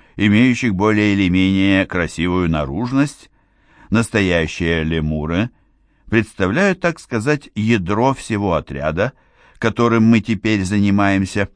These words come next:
Отдельное семейство, распадающееся на несколько родов и видов. Что касается характеристики лемуров,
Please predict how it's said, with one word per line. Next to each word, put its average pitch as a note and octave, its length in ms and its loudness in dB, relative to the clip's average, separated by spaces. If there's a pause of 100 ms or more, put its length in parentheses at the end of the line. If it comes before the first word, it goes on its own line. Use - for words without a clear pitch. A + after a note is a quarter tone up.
(460)
Отдельное F3+ 680 -2
семейство, D#3 540 0
распадающееся G#2 1080 -2
на G2+ 180 2
несколько F#2 800 0
родов F#2 560 -2 (220)
и G#2+ 100 4
видов. E2+ 560 -2 (540)
Что B2 240 0
касается A2 720 0
характеристики G#2 920 -2
лемуров, C#3 680 0